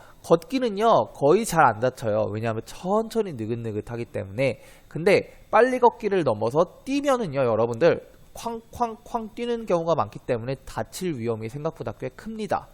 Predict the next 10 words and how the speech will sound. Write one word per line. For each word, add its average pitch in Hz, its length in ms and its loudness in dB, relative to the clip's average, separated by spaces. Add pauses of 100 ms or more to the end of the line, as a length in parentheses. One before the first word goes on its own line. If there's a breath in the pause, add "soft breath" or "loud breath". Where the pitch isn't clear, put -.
(480 soft breath)
그러니까 151 360 -2
그만큼 190 460 0
뛰기는 226 340 -6
정말 135 480 2
잘 - 260 -8
뛰어야겠죠. 135 1000 -2 (420 soft breath)
자, 156 140 4
그 143 120 -6
다음 139 220 6 (120)
다이어트, 214 640 6